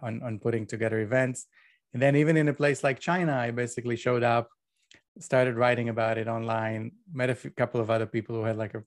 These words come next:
really cool blog about Chinese media and tech. Uh, and through that, kinda, like, built my expertise and ended up, again, investing hundreds of millions of dollars of people's money into, like, shopping malls and office buildings.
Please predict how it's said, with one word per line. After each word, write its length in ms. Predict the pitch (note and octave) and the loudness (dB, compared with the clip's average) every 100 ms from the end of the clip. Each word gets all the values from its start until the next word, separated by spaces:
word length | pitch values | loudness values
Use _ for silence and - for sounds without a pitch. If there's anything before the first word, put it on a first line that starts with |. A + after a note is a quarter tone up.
| _ | _
really 200 | B2 A2+ | -6 -4
cool 220 | - A2+ | -4 -4
blog 340 | G#2 G#2+ G#2+ G#2 | -2 -2 -2 -2
about 200 | G#2 G#2+ | -6 -8
Chinese 420 | - A2 A2 G2+ | -8 -6 -8 -8
media 300 | G#2+ G#2+ G#2 | -6 -6 -6
and 140 | G#2 | -6
tech. 320 | G2+ G#2+ G#2+ - _ _ _ _ _ - | -4 -4 -6 -12 _ _ _ _ _ -6
Uh, 160 | A2 A2+ | -4 -4
and 160 | A#2 | -6
through 180 | G#2+ B2 | -2 2
that, 280 | A#2+ A#2+ A2 | 4 4 2
kinda, 160 | - A2 | -2 -6
like, 180 | A2 G#2 | -4 -2
built 200 | A2+ A2+ | -2 -2
my 100 | A2 | -6
expertise 560 | G#2+ - A2 A2+ G#2+ | -6 -10 -6 -4 -4
and 120 | G#2 | -4
ended 220 | A2 A#2 G#2+ | -6 -6 -8
up, 140 | G#2 - | -10 -10
again, 240 | G#2+ G#2 A2 - | -10 -10 -12 -14
investing 840 | - C#3+ A#2 A#2+ - A#2 A2 G#2+ A#2+ - | -8 -4 0 0 0 -6 -6 -8 -14 -10
hundreds 320 | B2 B2 A2+ | -4 -2 -2
of 80 | A2 | -2
millions 320 | A#2 A#2 A2+ | -2 -2 -2
of 140 | A2+ G#2+ | -6 -4
dollars 440 | A2+ A2+ A2 A2 | -2 0 -2 -4
of 200 | A2 G#2 | -6 -8
people's 340 | B2 A#2 A2+ G2+ | -6 -6 -6 -4
money 300 | A2+ G#2+ G#2+ | -4 -6 -8
into, 180 | G#2 | -10
like, 140 | - - | -12 -2
shopping 260 | D3+ C3+ | -2 0
malls 160 | A#2+ G#2+ | -2 -2
and 80 | C3 | -2
office 220 | D3 B2+ | -2 -2
buildings. 340 | A#2 A2+ A2 | -4 -4 -8